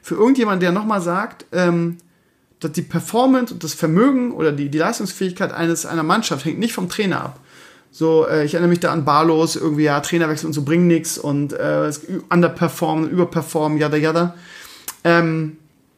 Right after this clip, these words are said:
ich, ich glaube auch, wenn man selber mal Hochfußball gespielt hat,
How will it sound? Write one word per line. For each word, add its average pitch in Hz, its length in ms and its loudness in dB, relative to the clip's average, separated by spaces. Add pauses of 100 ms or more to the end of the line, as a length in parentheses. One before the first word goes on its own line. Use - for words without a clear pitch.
(520)
ich, - 240 -14
ich - 200 -10
glaube 165 440 2
auch, 180 340 0
wenn 160 100 0
man 160 120 2
selber 185 200 2
mal 160 180 0
Hochfußball 185 500 0
gespielt 180 440 0
hat, 156 240 0